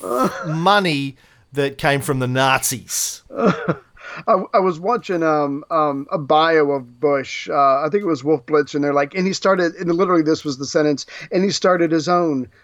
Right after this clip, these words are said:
Speaker 1: little oil company in Texas, trying to be Mister Independent," something like that. I'm like, you know, and you look at the oil company, it wasn't that small, and it was well funded, and he had a lot of, um, uh, good advice and professionals around him. So yeah, again, just this whole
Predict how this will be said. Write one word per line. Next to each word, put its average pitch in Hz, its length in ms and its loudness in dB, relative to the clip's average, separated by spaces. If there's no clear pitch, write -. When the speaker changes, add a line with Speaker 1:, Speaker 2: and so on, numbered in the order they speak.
Speaker 1:
little 196 440 2
oil 180 300 2
company 131 480 -8
in 127 80 -8
Texas, 117 680 -8
trying 170 280 0
to 165 80 2
be 165 160 2
Mister 156 320 0
Independent," 143 500 0
something 208 260 2
like 151 160 4
that. 151 180 2
I'm 160 100 2
like, 151 200 2
you 208 100 0
know, 185 120 4
and 196 340 -4
you 180 100 -2
look 185 200 -2
at 170 80 -4
the 156 160 -2
oil 151 240 4
company, 147 560 -6
it 220 220 0
wasn't 175 360 0
that 147 160 0
small, 143 400 0
and 165 140 0
it 180 100 -4
was 139 160 -4
well 147 220 2
funded, 143 400 -2
and 143 100 -6
he 151 100 -2
had 151 160 4
a 139 100 -2
lot 143 280 2
of, 135 60 -4
um, 139 240 -4
uh, 143 100 -12
good 175 200 0
advice 147 400 2
and 147 80 -8
professionals 147 560 -4
around 139 300 2
him. 135 160 -4
So 156 180 0
yeah, 151 300 4
again, 147 440 -2
just 147 220 -8
this 156 220 -6
whole 156 420 2